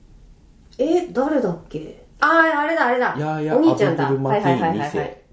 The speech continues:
Speaker 1: はいはいはい。
Speaker 2: がマトリックス第四弾出るらしいですね。
Speaker 1: あれだ。あれですね。
Speaker 2: うん。
Speaker 1: <laughs> 全然出てこない。
Speaker 2: 俺ね、アクアマン見てないの。
Speaker 1: アクアマンじゃないんですよ。
Speaker 2: 見る見る。
Speaker 1: あの、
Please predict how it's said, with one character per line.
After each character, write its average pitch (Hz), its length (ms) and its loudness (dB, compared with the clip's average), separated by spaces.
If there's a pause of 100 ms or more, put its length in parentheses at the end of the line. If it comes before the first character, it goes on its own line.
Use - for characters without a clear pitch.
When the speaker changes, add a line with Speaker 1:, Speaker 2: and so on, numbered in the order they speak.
(240)
Speaker 1:
は - 120 -6
い - 40 0
は 180 60 0
い 175 40 -4
は 160 60 -2
い。 - 40 -4
Speaker 2:
が 104 80 -2
マ - 40 -4
ト 107 100 2
リ 104 100 0
ッ - 100 -20
ク - 80 -20
ス - 140 -12
第 95 220 -4
四 92 140 -2
弾 78 160 -6
出 78 140 -4
る 80 100 -6
ら 82 80 -4
し - 100 -12
い - 40 -8
で - 80 -12
す - 80 -10
ね。 - 80 -2
Speaker 1:
あ 170 40 -2
れ 170 100 0
だ。 143 280 -6 (320)
あ 202 80 2
れ 240 100 6
で 226 140 0
す 190 100 -8
ね。 131 280 -10
Speaker 2:
う 156 40 0
ん。 135 240 -4 (460)
Speaker 1:
<laughs> - 280 2
全 185 180 0
然 180 180 0
出 180 80 -4
て 175 140 -6
こ 110 80 -2
な 107 60 0
い。 - 20 2
Speaker 2:
俺 101 100 4
ね、 - 60 -6
ア 131 100 -4
ク - 160 0
ア 147 80 4
マ 98 140 -2
ン 85 300 -4 (120)
見 165 140 0
て 165 100 2
な 107 140 -2
い - 20 -2
の。 - 80 0
Speaker 1:
ア - 60 -2
ク 269 120 -2
ア 240 100 4
マ 233 180 -2
ン - 20 -4
じ 226 60 -2
ゃ 233 80 -2
な 240 100 -4
い 240 80 -2
ん 240 60 -10
で 226 120 -2
す 233 60 -10
よ。 226 500 -4
Speaker 2:
見 143 80 2
る 127 120 0
見 110 80 2
る。 90 120 0
Speaker 1:
あ - 40 -6
の、 - 60 -10